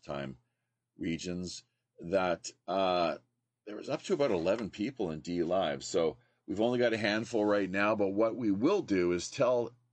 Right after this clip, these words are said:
uh, and bring Reverend Jim into the conversation too here, 'cause up to this point, he's been very quiet and completely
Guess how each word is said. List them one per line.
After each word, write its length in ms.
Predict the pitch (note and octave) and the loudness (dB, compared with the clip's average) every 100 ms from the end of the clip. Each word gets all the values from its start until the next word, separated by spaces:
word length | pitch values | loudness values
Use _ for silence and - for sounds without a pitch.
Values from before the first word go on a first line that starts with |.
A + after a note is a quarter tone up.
| _ _ _ - | _ _ _ -4
uh, 360 | A2+ G#2 F#2 - | 2 2 2 2
and 160 | A2 | 0
bring 400 | A2+ C#3 A#2 F#2+ - _ _ - | 2 2 0 -4 -8 _ _ -2
Reverend 360 | D3 C3 G#2 F2+ | 2 2 2 0
Jim 280 | A2 G#2 | 2 2
into 180 | F2+ D#2+ | 0 -4
the 80 | D2+ | -10
conversation 800 | - F2+ E2 D#2+ E2+ E2 - D#2+ | -2 -2 0 -2 -2 -2 -4 -6
too 300 | - G2 F2 | -2 0 0
here, 220 | E2+ F#2 | 0 0
'cause 300 | - E2 - - - | -2 -4 -6 -12 -4
up 140 | - - | -2 2
to 120 | C3 | 2
this 200 | G#2+ A2 | 4 2
point, 320 | - G#2 F2 | 0 0 2
he's 140 | F2 F#2+ | 0 -2
been 160 | F2+ | 0
very 200 | D#2+ F#2+ | 2 2
quiet 480 | F2+ - F#2 F#2+ F#2 - - - | 2 2 2 4 2 -2 -14 -16
and 160 | - F2 | -8 -4
completely 540 | E2+ - A#2 G2+ F2+ | -4 0 2 4 2